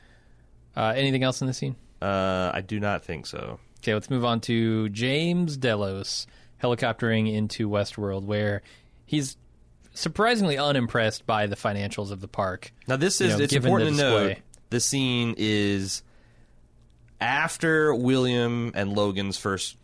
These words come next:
Speaker 2: like, l-, l-, after last season.
Speaker 1: Right.
Speaker 2: But, like, very soon after, presumably.
Speaker 1: Yeah, so in the, these past timelines, we kinda jumped from,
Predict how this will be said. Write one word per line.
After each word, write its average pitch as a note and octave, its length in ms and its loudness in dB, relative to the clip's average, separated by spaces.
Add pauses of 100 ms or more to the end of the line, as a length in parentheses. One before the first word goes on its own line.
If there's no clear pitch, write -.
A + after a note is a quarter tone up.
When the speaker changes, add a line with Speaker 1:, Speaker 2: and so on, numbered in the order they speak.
(100)
Speaker 2:
like, G2+ 220 -2
l-, G2 100 -2
l-, A2 200 2
after A#2+ 340 -2
last G2+ 300 0
season. - 480 -10
Speaker 1:
Right. G2 380 -2
Speaker 2:
But, A2 180 0
like, G#2+ 340 2
very A2 520 0 (200)
soon B2+ 320 0
after, D#2+ 380 -4
presumably. D2+ 640 -10 (200)
Speaker 1:
Yeah, B2 200 0
so C#3+ 180 0
in D3 200 0
the, C3 300 2
these A#2+ 240 -2
past - 340 -4
timelines, G#2+ 440 0
we G#2+ 80 -6
kinda A#2 200 0
jumped A2 260 -2
from, G#2+ 480 0